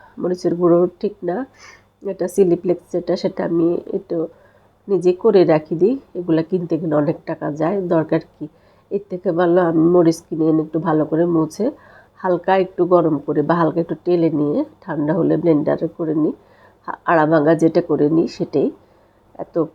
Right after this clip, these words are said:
মানে ইয়ে করতে, করারও দরকার হয় না, এটাই আমাদের ভালো, কারণ এত জিনিস কিনতে গেলে সম্ভবও না। আর ওরা এই টাকা, আমি যত চল্লিশ টাকার এখানে করেছি, ওরা আরও বেশি টাকা দিয়ে,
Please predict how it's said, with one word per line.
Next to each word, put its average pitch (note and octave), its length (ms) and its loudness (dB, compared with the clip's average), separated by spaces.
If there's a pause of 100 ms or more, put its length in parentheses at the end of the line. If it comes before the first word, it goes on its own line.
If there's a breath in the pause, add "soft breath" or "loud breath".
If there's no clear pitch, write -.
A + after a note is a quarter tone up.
(240)
মানে E3+ 280 2
ইয়ে E3+ 200 6
করতে, G3+ 360 -2
করারও F#3+ 400 4
দরকার F#3+ 380 2
হয় F#3+ 200 2
না, F#3+ 60 6
এটাই F#3 380 6
আমাদের E3 420 4
ভালো, D#3+ 320 -2 (300)
কারণ E3 260 -2
এত E3+ 200 -2 (800 loud breath)
জিনিস G3+ 320 0
কিনতে A3 360 2
গেলে F3+ 280 6
সম্ভবও E3 600 4
না। C3+ 180 4 (1200)
আর E3 200 0 (140)
ওরা - 260 4 (180)
এই C#4 200 6
টাকা, A3+ 340 6
আমি G3+ 160 6
যত A3+ 280 4
চল্লিশ G#3 360 4
টাকার G3+ 280 6
এখানে G3+ 300 2
করেছি, G3 440 2
ওরা F3 280 6
আরও F3 140 6
বেশি F3 280 2
টাকা F3 320 -2
দিয়ে, D#3+ 280 2